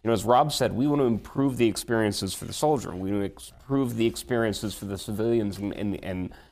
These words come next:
end users who work with these systems. So making sure that we're doing all of this in the context of what's the new process, what's the new experience that we want to deliver, so that we're actually building the technology that supports that, not just taking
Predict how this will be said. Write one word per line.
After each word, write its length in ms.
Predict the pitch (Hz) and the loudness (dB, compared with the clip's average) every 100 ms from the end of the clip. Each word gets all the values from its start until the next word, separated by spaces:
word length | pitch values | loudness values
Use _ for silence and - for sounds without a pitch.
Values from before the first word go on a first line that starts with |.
| _ _ | _ _
end 180 | 127 120 | 4 4
users 500 | 107 123 139 120 98 | 4 2 4 2 2
who 100 | 123 | 0
work 400 | 104 104 143 - | 2 4 4 2
with 160 | 143 110 | -2 2
these 180 | 98 95 | 0 0
systems. 560 | - 85 - 82 90 - - - | -2 -4 -4 -8 -10 -14 -20 -20
So 340 | - - 131 - | -8 2 4 4
making 480 | 131 143 190 180 170 | 2 2 2 2 2
sure 520 | - 160 151 135 117 - - | 0 2 6 6 4 -2 -2
that 160 | 120 | -2
we're 140 | 123 123 | 2 0
doing 500 | 98 123 147 165 127 | 2 2 4 4 4
all 280 | 107 131 139 | 4 4 2
of 100 | 104 | 2
this 240 | 104 98 | 0 0
in 80 | 101 | -4
the 60 | |
context 580 | 92 113 107 113 98 - | -2 0 0 0 -2 0
of 140 | 101 - - - | -2 -2 -14 -4
what's 380 | 104 147 - - | 4 4 2 -2
the 120 | 143 | 2
new 120 | 127 | 0
process, 560 | 101 123 110 - 101 - | 4 4 4 2 0 2
what's 300 | 110 110 - | 2 2 0
the 100 | 120 | 2
new 160 | 110 | 2
experience 680 | 98 - - 107 104 98 - | 2 -2 -2 2 2 0 -2
that 100 | 98 | -2
we 160 | 107 | 0
want 280 | 101 101 87 | 0 0 -2
to 120 | - 104 | -6 -6
deliver, 580 | 92 104 143 113 95 - - - | -2 2 4 4 2 0 -12 -4
so 140 | 117 | 0
that 80 | 110 | 4
we're 120 | 117 | 4
actually 260 | 127 120 104 | 4 0 0
building 420 | - 113 107 110 | 2 2 4 2
the 80 | 95 | 0
technology 640 | - 101 101 98 98 98 | -2 0 0 0 0 -2
that 100 | 95 | -4
supports 560 | - 90 - 95 87 | -6 -8 -4 -2 -2
that, 320 | - 101 90 101 | 0 2 0 0
not 180 | 101 | -2
just 320 | - 101 - - | -2 -6 -8 -8
taking 480 | 113 98 110 101 95 | -8 -2 2 2 -2